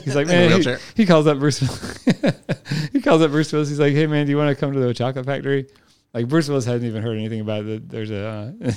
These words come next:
Speaker 1: uh, <laughs>
Speaker 2: Or, um,
Speaker 1: <laughs> he doesn't even know Evander Holyfield. He just gets a call 'cause Evander Holyfield, like, is a fan of Bruce Willis. We're just making this up. But, like, uh, let's say Evander Holyfield's a fan of Bruce Willis.
Speaker 2: Mm-hmm.
Speaker 1: Bruce Willis doesn't know that Evander Holyfield's a huge fan of him,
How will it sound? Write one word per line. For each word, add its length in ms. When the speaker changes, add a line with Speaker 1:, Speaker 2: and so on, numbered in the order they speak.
Speaker 1:
uh, 120
<laughs> 160
Speaker 2:
Or, 160
um, 420
Speaker 1:
<laughs> 80
he 80
doesn't 240
even 200
know 160
Evander 260
Holyfield. 420
He 80
just 120
gets 160
a 40
call 180
'cause 120
Evander 260
Holyfield, 440
like, 200
is 140
a 40
fan 240
of 60
Bruce 220
Willis. 260
We're 80
just 180
making 220
this 140
up. 140
But, 120
like, 140
uh, 220
let's 200
say 100
Evander 220
Holyfield's 400
a 60
fan 160
of 60
Bruce 180
Willis. 260
Speaker 2:
Mm-hmm. 220
Speaker 1:
Bruce 160
Willis 180
doesn't 220
know 140
that 100
Evander 300
Holyfield's 480
a 40
huge 200
fan 180
of 80
him, 140